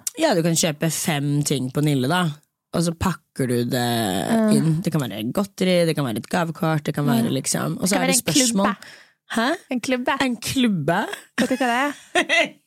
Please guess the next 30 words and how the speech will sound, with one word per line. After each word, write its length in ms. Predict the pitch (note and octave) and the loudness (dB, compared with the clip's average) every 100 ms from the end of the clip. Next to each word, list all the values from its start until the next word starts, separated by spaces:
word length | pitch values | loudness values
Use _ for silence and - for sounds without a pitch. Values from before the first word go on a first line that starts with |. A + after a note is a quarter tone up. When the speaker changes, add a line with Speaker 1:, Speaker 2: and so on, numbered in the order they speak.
| - | -4
Speaker 1:
<laughs> 880 | C4+ G#3 A#3+ F#3+ A3+ G#3+ F3 G3+ E3+ | -2 2 2 2 4 4 4 4 2
Ja. 220 | F3+ F3+ - G3 - - E4+ A#3 G#3 - C4 | 2 0 2 0 0 -2 0 -2 -4 -4 -6
Speaker 2:
Nei. 400 | A#3+ A#3+ A#3+ F4+ - - F#3+ _ _ - - - _ - | -2 0 0 -2 -6 -10 -10 _ _ -20 -18 -18 _ -12
Speaker 1:
Hva 80 | |
faen 340 | C#4 D#4+ C4 A3+ | -4 0 0 0
er 200 | A3 G3+ | 0 0
det? 120 | G3+ - | -2 -2
Hva, 280 | A3 B3 B3 | 0 0 0
hvorfor 340 | A3 A3 G3+ G#3+ | -2 0 2 2
en 100 | G3+ | 2
klubbe? 260 | G3+ D3 | 2 2
Speaker 2:
Si 280 | D3 F#4+ F4+ | 0 2 0
hva 220 | - C#4+ B3+ | 0 -2 0
det 120 | B3 | 0
er. 120 | A#3 - | -4 -4
Speaker 1:
B-, 220 | F#3 F#3 - _ _ _ _ _ _ _ | -4 -4 -8 _ _ _ _ _ _ _
klubbe? 500 | - B3+ G#3 E3+ A3+ C4 _ _ _ _ _ _ - | 0 2 2 0 -2 -4 _ _ _ _ _ _ -8
Speaker 2:
Til 220 | D#4 F4+ | -2 -2
å 40 | |
slå 220 | - F4 D#4+ | 0 2 2
med? 180 | B3+ | 4
Speaker 1:
Slå 180 | C4+ G#3 D3+ C#4 | 4 2 2 2
med? 60 | D4 | 2
Speaker 2:
Nei, 360 | D#4 E4 D4 G#3 _ | 4 2 0 -6 _
det 80 | D4 | -4
er 60 | |
ikke 140 | D#4+ G#4+ | 0 0
det, 80 | G#4+ | 0
det. 100 | G#4 - - | -2 -8 -4
Speaker 1:
Hva? 140 | E4+ | 0